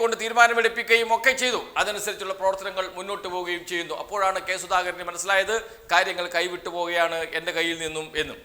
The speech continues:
കാര്യങ്ങൾ കൈവിട്ടു പോകുന്നു, കാര്യങ്ങൾ മുഴുവൻ വി ഡി സതീശൻ്റെ കയ്യിലേക്ക് വരുന്നു, കോൺഗ്രസ് തന്നെ വി ഡി സതീശൻ്റെ കയ്യിലേക്ക് പോകുന്നു, എ കെ ആന്റണി തന്നെ വി ഡി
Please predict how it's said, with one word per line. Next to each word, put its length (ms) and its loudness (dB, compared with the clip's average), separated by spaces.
കാര്യങ്ങൾ 360 4
കൈവിട്ടു 380 0
പോകുന്നു, 360 -2
കാര്യങ്ങൾ 320 4
മുഴുവൻ 280 -2
വി 100 0
ഡി 120 2
സതീശൻ്റെ 460 -2
കയ്യിലേക്ക് 460 2
വരുന്നു, 260 -2
കോൺഗ്രസ് 400 2
തന്നെ 240 0
വി 120 -2
ഡി 120 0
സതീശൻ്റെ 340 -6
കയ്യിലേക്ക് 440 0
പോകുന്നു, 300 -4
എ 20 12
കെ 100 8
ആന്റണി 420 8
തന്നെ 280 6
വി 120 -2
ഡി 60 0